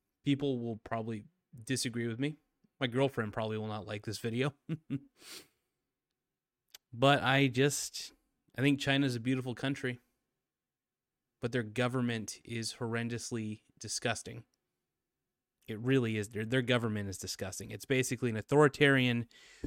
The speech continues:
regime disguised as, uh,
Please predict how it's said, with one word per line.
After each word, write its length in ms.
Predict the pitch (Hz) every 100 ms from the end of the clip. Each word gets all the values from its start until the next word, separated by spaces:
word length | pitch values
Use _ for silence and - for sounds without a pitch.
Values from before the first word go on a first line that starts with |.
| - -
regime 680 | 120 110 104 117 110 160 - _ _ -
disguised 960 | 110 - - 127 117 113 107 107 - -
as, 480 | 104 107 104 101 101
uh, 600 | 104 104 107 107 113